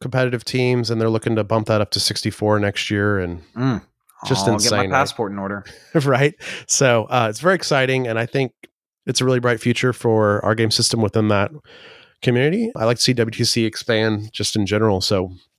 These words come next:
Speaker 1: But Chris, you did mention we were in spooky season today.
Speaker 2: Oh, yeah, I forgot. We gotta be scared.
Speaker 1: My favorite time of the year. <laughs> Halloween's really big with my family. I'm doing a lot of,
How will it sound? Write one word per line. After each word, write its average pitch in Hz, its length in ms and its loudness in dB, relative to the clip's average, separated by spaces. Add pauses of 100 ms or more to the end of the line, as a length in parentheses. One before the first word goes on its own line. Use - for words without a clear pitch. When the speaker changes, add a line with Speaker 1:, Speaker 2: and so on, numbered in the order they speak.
(320)
Speaker 1:
But 123 140 0
Chris, 156 240 0
you 131 60 -6
did 131 160 0
mention 127 240 0
we 117 80 4
were 113 80 4
in 107 80 0
spooky 117 340 0
season 110 320 0
today. 101 480 0
Speaker 2:
Oh, 185 160 2
yeah, 180 160 2
I 131 80 2
forgot. 131 380 -2
We 110 80 -2
gotta 123 100 2
be 120 80 -2
scared. 95 460 -4 (280)
Speaker 1:
My 127 260 0
favorite 151 340 -2
time 147 240 0
of 139 60 0
the 131 80 -2
year. 107 340 0 (320)
<laughs> 127 80 2 (800)
Halloween's 131 380 2
really 120 140 2
big 113 160 0
with 110 100 -2
my 101 140 -2
family. 139 460 2
I'm 131 120 2
doing 120 160 2
a 107 40 4
lot 104 180 4
of, 98 180 0